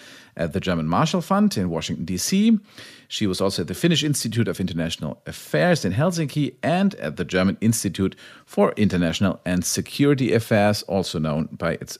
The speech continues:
German acronym S W P, in Berlin, where she conducted research on the legitimacy and reform of international organizations,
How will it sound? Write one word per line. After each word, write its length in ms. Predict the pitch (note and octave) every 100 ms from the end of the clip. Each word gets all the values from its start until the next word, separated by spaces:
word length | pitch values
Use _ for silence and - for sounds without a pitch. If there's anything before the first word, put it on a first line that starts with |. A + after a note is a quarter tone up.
| -
German 340 | E2+ F#2 F2
acronym 500 | - A2+ B2 G2+ G2+ -
S 220 | E2 F2+ -
W 320 | - D2 C#2+ C#2+
P, 240 | - G#3+
in 100 | A#2+
Berlin, 380 | G#2 D#3 C4+ C#4+ - - - - -
where 180 | G#3+
she 120 | G#3+ D#3
conducted 460 | C3+ B2+ - G#2
research 600 | G2+ D3+ - C#3+ B2 -
on 320 | - C3+ D#3
the 120 | D#3 A2
legitimacy 840 | G#2 D#3+ F#3 D3+ - C#3 C3 -
and 320 | G#2 G#2+ G2+
reform 540 | E2 - - G#3 A3+ A2
of 120 | -
international 520 | C3 G#2+ D#2+ - E2+ -
organizations, 800 | D#2 D2+ F2+ F3 - C#3 -